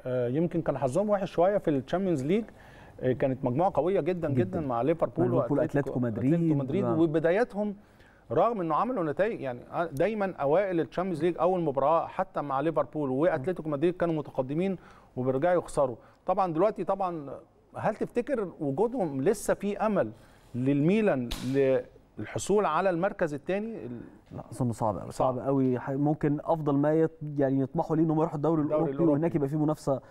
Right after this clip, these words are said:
Speaker 2: أفضل شوية، وإن كنت يعني يروحوا الدوري الأوروبي ما يركزوش فيه، لا، ويبقى التركيز الأساسي على
Speaker 1: على
Speaker 2: لقب
Speaker 1: ال-،
Speaker 2: الدوري السنة دي طبعا.
Speaker 1: وكان في كمان مشكلة، آه، آه، خروج دوناروما من،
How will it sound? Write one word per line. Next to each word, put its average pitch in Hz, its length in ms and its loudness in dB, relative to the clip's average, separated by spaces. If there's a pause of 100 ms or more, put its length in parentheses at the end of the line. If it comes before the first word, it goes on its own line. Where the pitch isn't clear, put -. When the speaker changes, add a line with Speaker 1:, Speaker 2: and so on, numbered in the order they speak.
(240)
Speaker 2:
أفضل 160 260 0
شوية، 170 180 2
وإن 165 300 4
كنت 180 320 2 (360)
يعني 135 340 0 (220)
يروحوا 175 260 2
الدوري 185 180 2
الأوروبي 180 260 0
ما 156 160 0
يركزوش 147 420 -2
فيه، 196 200 2
لا، 180 160 4
ويبقى 135 240 -2
التركيز 160 340 -6
الأساسي 156 380 -4
على 151 200 0 (260)
Speaker 1:
على 143 200 2
Speaker 2:
لقب 139 100 -2
Speaker 1:
ال-، 143 60 0
Speaker 2:
الدوري 131 260 0
السنة 113 280 -4
دي 98 80 -8
طبعا. 117 100 -10
Speaker 1:
وكان 127 200 -6
في 170 140 -8
كمان 170 360 0
مشكلة، 170 360 -2 (180)
آه، 139 640 4
آه، 127 80 -8
خروج 156 320 0
دوناروما 160 560 2
من، 131 340 -6